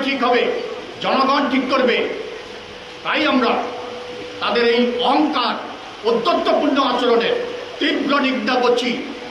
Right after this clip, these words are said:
এবং আজকের ধর্নাতে, আজকের আন্দোলনে যারা অংশগ্রহণ করেছেন তাদের সকলকে আমরা আবেদন করছি, এই লড়াই শেষ না।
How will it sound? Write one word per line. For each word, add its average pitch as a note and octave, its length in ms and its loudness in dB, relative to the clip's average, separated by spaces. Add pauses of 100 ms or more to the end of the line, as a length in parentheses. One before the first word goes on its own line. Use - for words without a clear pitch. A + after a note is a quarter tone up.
এবং B3 380 2 (360)
আজকের B3 440 0
ধর্নাতে, B3+ 520 2
আজকের B3+ 380 0
আন্দোলনে B3+ 480 6
যারা A#3+ 120 4
অংশগ্রহণ A#3 580 0
করেছেন G#3+ 340 0 (420)
তাদের G3 240 0
সকলকে A#3+ 560 0
আমরা A3 200 2
আবেদন G3 400 0
করছি, - 500 -6 (220)
এই G#3+ 220 0
লড়াই A3+ 360 2
শেষ B3 280 2
না। B3+ 340 0